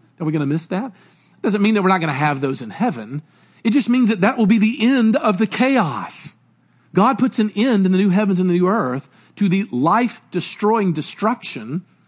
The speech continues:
that goes on in our lives every day. So why are we talking about this? Well, because of all of the lore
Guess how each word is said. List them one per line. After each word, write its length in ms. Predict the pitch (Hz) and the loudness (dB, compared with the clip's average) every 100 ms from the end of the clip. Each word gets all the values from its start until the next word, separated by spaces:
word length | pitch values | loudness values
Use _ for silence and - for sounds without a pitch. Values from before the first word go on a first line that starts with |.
| _ _ - | _ _ 0
that 100 | 185 | 2
goes 240 | 208 202 | 2 2
on 140 | 220 | 0
in 60 | 220 | 0
our 100 | 226 | 0
lives 260 | 226 233 240 | 0 -2 -2
every 160 | 254 | -4
day. 380 | 311 320 113 101 113 _ _ _ _ _ _ _ _ _ - _ | -4 -6 -8 -12 -20 _ _ _ _ _ _ _ _ _ -20 _
So 140 | - 285 | -4 0
why 100 | 339 | 0
are 80 | |
we 80 | 254 | 0
talking 280 | 190 139 123 | 0 -2 -2
about 180 | 110 - | -10 -12
this? 160 | 113 | -8
Well, 100 | 262 | -6
because 320 | 240 254 - 277 | -4 -4 -2 -4
of 120 | - - | -4 -4
all 340 | 254 330 339 | -2 0 0
of 100 | 202 | 0
the 80 | 170 | 0
lore 640 | 156 165 214 165 127 139 | 2 2 2 2 0 -4